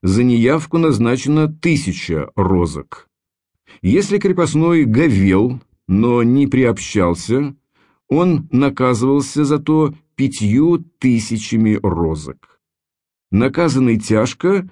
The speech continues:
мог ложиться в господский госпиталь. Впрочем, было определено точно, сколько дней каждый наказанный мог лежать.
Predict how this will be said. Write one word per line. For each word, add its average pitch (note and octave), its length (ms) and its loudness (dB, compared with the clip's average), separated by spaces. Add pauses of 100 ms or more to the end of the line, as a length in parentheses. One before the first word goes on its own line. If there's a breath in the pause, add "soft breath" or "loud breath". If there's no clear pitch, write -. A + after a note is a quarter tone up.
(400 loud breath)
мог F#2 360 0
ложиться F3+ 600 0
в C#3 80 -2
господский D#3 840 -2
госпиталь. F#2 1000 -2 (480)
Впрочем, D#3+ 520 -2
было E3+ 200 2
определено G3 540 0
точно, C#3+ 560 0
сколько B2 760 0
дней G#2+ 560 2
каждый A#2+ 540 -2
наказанный B2+ 840 0
мог G2 600 2
лежать. F2 800 -2